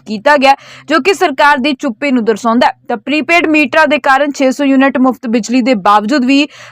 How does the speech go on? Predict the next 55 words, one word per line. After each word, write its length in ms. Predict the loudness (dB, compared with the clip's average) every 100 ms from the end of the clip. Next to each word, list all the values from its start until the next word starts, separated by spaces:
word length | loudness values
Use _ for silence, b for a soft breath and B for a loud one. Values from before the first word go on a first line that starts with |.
| -2 2
ਹਜ਼ਾਰਾਂ 380 | 4 4 2 -2
ਯੂਨਿਟਾਂ 380 | -4 -2 -4
ਦੇ 100 | -2
ਬਿੱਲ 280 | 0 0 4
ਆ 140 | 2 2
ਰਹੇ 100 | 0
ਨੇ, 100 | -2
ਕਿਉਂਕਿ 540 | -6 -6 0 0 0 b b -2
ਯੂਨਿਟ 420 | 0 2 2 2
ਦਰਾਂ 280 | 0 2 2
ਦੇ 100 | 2
ਵਿੱਚ 220 | 0 -2
ਵਾਧਾ 340 | 0 2 2
ਕੀਤਾ 360 | -2 -4 0 0
ਗਿਆ। 120 | 0 -4 -6
ਤਾਂ 100 | 0
ਪੰਧੇਰ 360 | 2 4 4
ਨੇ 120 | 2
ਕਿਹਾ 280 | 0 0 0
ਕਿ 140 | -2 -4
ਪ੍ਰੀਪੇਡ 500 | 0 0 2 2 4
ਮੀਟਰ 380 | 2 2 0
ਕਾਰਪੋਰੇਟ 560 | 2 0 0 0 0 -2
ਕੰਪਨੀਆਂ 560 | -2 -2 -2 0 2 0 -4 -2
ਦੇ 120 | 0
ਲਈ 120 | 2
ਸਭ 200 | 0 -2 0
ਤੋਂ 140 | 0 0
ਵੱਡਾ 240 | 2 0
ਹਥਿਆਰ 440 | 0 -4 0 0
ਨੇ, 160 | 2 -4 B B B _
ਜਿਸ 160 | 0 2
ਦੇ 80 |
ਨਾਲ 120 | 2 2
ਬਿਜਲੀ 320 | 0 2 2
ਬੋਰਡ 260 | 2 2
ਦਾ 140 | 2 2
ਨਿੱਜੀਕਰਨ 640 | 0 -2 -2 0 0 0
ਹੋਵੇਗਾ। 420 | 0 2 4 2 -2 _
ਤਾਂ 160 | 0 2
ਉਹਨਾਂ 280 | 2 2 2
ਸਾਰੀਆਂ 380 | 2 0 0 -4
ਕਿਸਾਨ, 380 | -2 0 0
ਮਜ਼ਦੂਰ, 360 | 0 0 0 2
ਮੁਲਾਜ਼ਮ 500 | 2 4 2 2 0
ਤੇ 120 | 0
ਵਿਦਿਆਰਥੀ 500 | -2 2 2 0 -4
ਜਥੇਬੰਦੀਆਂ 640 | -2 -2 -2 -2 0 2 0
ਨੂੰ 100 | -2
ਇਕੱਠੇ 400 | -2 -4 -4 -4
ਹੋਣ 280 | -2 -2
ਦੀ 140 | 0 -2
ਅਪੀਲ 300 | -2 -6 -6
ਕੀਤੀ 340 | -8 -4
ਹੈ। 80 | -2